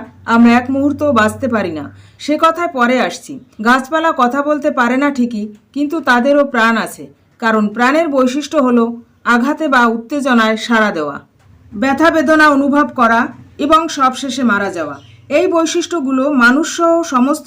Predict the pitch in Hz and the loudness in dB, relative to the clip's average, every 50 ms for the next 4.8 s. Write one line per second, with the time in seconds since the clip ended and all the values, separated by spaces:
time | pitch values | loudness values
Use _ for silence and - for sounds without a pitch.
0 | 330 277 233 254 254 233 226 277 285 294 294 285 302 285 254 240 233 220 202 269 | -4 -2 -2 -2 -2 0 0 0 0 0 0 0 0 0 2 2 0 0 0 0
1 | 302 277 226 208 185 - - - - 131 - _ _ _ _ _ - - 277 320 | 0 0 0 0 -2 -2 -4 -8 -14 -18 -20 _ _ _ _ _ -10 -6 -4 -2
2 | 277 233 190 185 202 240 269 233 247 294 330 294 339 320 285 254 240 240 202 247 | 0 0 0 0 -2 -4 -2 0 2 2 2 2 2 2 2 2 0 0 0 0
3 | 285 277 214 190 185 165 - - 147 131 - - _ _ _ _ _ - 240 311 | 0 0 0 0 -2 -2 -4 -8 -14 -18 -18 -20 _ _ _ _ _ -6 -4 -4
4 | 302 240 262 262 294 330 330 - - 330 311 254 330 320 339 320 | -2 0 2 2 2 2 0 -2 -4 -4 -2 0 0 0 -2 -2